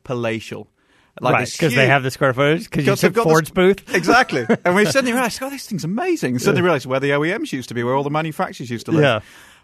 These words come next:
Speaker 1: But, uh, it's still a good show. I mean, the big, the big news from a, from, from our perspective, new B M W three Series. Yeah, this is, this is like the Ford F one fifty for B M W. It's a, it's a vehicle
Speaker 2: Yeah.
Speaker 1: that you just can't get wrong. They built fifteen million three Series now
Speaker 2: So,
Speaker 1: since
Speaker 2: okay,
Speaker 1: they first brought it
Speaker 2: let's
Speaker 1: out.
Speaker 2: talk about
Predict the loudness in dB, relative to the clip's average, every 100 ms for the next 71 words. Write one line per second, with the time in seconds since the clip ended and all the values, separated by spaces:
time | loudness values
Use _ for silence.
0 | -4 -4 0 0 0 0 0 2 0 -4
1 | -2 -2 0 -2 -2 -2 -2 -2 -2 -8
2 | -8 -4 -4 -2 -2 -2 -2 -2 0 0
3 | -2 -4 -6 -8 -6 -2 -2 -2 -6 -4
4 | -4 -4 -6 -4 -4 -4 -6 -8 -10 -8
5 | -8 -8 -6 -4 -4 -4 -6 -8 -14 _
6 | _ _ _ -12 -12 -10 -10 -8 -8 -6
7 | -6 -4 -4 -6 -8 -4 -4 -6 -8 -8
8 | -8 -8 -12 -10 -6 -4 -4 -6 -6 -6
9 | -6 -6 -6 -8 -4 -2 0 -2 -4 -6
10 | -8 -4 -4 -4 -6 -8 -8 -10 -10 -12
11 | -12 -10 -10 -8 -4 -4 -2 -4 -4 -6
12 | -8 -8 -8 -8 -10 -10 -10 -6 -2 -2
13 | 0 -2 -2 -4 -8 -6 -2 0 0 2